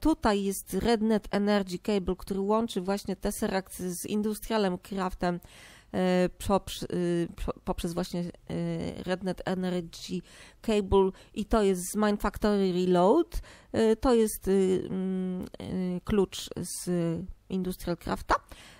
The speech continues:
E, to jest niepotrzebne, ale to sobie po prostu sprawdzałam, czy wszystko działa. E, to jest też z Thermal Expansion, y, Energy Cell,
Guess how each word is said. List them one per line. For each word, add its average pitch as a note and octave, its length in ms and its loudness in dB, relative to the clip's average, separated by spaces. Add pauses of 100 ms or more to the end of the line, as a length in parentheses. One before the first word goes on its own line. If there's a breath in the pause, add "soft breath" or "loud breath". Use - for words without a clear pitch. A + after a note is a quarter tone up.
(120 loud breath)
E, G#3 220 4 (600)
to E4 220 8
jest D#4+ 180 4
niepotrzebne, B3+ 540 4
ale G#3 340 2
to G#3 180 -4
sobie G3+ 220 -2
po - 120 4
prostu - 240 0
sprawdzałam, G3 480 4
czy G#3 100 -10
wszystko - 240 -4
działa. A3+ 280 4 (440 loud breath)
E, F#3+ 220 2
to F#3+ 240 2
jest F#3 180 0
też F#3 120 -2
z - 80 -10
Thermal G#3 300 -2
Expansion, G3+ 720 -2
y, - 40 -8 (260)
Energy A3+ 440 -2
Cell, C4 280 0